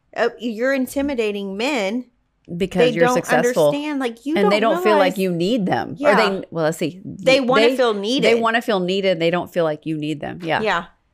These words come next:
Speaker 1: But you don't realize you could take two people together and grow together and
Speaker 2: Yeah.
Speaker 1: be strong together.
Speaker 2: That's right. You can t-, you
Speaker 1: You
Speaker 2: can
Speaker 1: can
Speaker 2: put
Speaker 1: still feel needed, but
Speaker 2: That's
Speaker 1: you're gonna be
Speaker 2: exactly
Speaker 1: needed
Speaker 2: right.
Speaker 1: in other ways.
Speaker 2: That's right.
Speaker 1: The
Speaker 2: Because outside of your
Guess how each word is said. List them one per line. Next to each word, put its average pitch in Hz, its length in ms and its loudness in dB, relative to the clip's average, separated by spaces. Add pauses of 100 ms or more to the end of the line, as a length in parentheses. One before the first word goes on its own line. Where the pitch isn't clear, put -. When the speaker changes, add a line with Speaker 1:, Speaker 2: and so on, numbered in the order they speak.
(200)
Speaker 1:
But - 80 -6
you 254 100 -4
don't 233 200 -2
realize 254 580 -2
you 240 80 -10
could 247 120 -10
take 269 380 -10
two 285 240 -8
people 240 380 -10
together 220 540 -6
and 185 200 -8
grow 208 260 0
together 220 520 -4
and 190 80 0
Speaker 2:
Yeah. 185 120 -4
Speaker 1:
be 196 120 -8
strong 269 420 -2
together. 190 460 -4
Speaker 2:
That's - 180 -6
right. 247 200 0
You 190 120 -6
can 190 200 -4
t-, - 180 -10
you 185 80 -4
Speaker 1:
You 190 40 -4
Speaker 2:
can 196 180 0
Speaker 1:
can 349 80 -2
Speaker 2:
put 220 100 0
Speaker 1:
still 320 160 0
feel 269 240 0
needed, 254 380 0
but 233 100 -4
Speaker 2:
That's 254 100 -2
Speaker 1:
you're 262 80 0
gonna 214 160 2
be 233 60 0
Speaker 2:
exactly 240 220 4
Speaker 1:
needed 220 80 0
Speaker 2:
right. 214 80 -6
Speaker 1:
in 202 60 -8
other 208 200 -4
ways. 180 480 0
Speaker 2:
That's 185 180 -4
right. 190 280 -2
Speaker 1:
The - 60 -12
Speaker 2:
Because 208 220 0
outside 202 180 2
of 214 60 -2
your 254 80 2